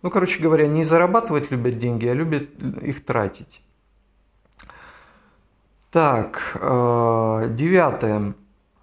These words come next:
Ранняя беременность и дети, которые появились, пока вы не встали на ноги в жизни. То есть бедные часто,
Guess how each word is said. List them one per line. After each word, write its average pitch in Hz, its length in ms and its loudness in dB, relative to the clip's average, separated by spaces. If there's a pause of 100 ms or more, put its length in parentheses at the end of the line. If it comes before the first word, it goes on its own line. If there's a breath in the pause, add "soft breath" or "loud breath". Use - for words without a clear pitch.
(400)
Ранняя 175 480 2
беременность 180 880 0
и 156 180 -2
дети, 123 640 -2 (260)
которые 156 440 0
появились, 147 600 0
пока 147 400 0
вы 139 200 0
не 135 160 -2
встали 135 420 0
на 127 240 0
ноги 117 240 -2
в 107 80 -4
жизни. 104 460 -6 (180)
То - 80 -12
есть - 160 -14
бедные 165 480 0
часто, 143 720 0